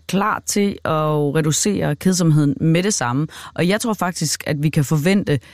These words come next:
en modreaktion i kraft af nogle digitale tjenester, der kommer til at hjælpe os med at skabe kedsomhed, og hjælpe os med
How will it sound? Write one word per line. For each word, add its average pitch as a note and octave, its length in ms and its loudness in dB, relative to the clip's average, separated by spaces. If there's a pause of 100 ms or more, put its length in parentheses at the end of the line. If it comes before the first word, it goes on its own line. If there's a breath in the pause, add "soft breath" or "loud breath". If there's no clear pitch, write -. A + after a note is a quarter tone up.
(220 loud breath)
en F3 120 4
modreaktion F3+ 640 2
i C#3+ 40 0
kraft E3 380 -4
af E3 120 4
nogle D3+ 280 4
digitale D#3 420 0
tjenester, F3 380 2
der D3 80 -2
kommer D3 180 2
til - 100 -2
at D#3+ 80 2
hjælpe A3+ 400 2
os C#3+ 240 -4
med C3+ 280 2
at B2+ 80 -2
skabe B2+ 280 -4
kedsomhed, B2 560 0
og C3 100 -2
hjælpe F3+ 400 0
os - 220 -2
med C#3+ 240 2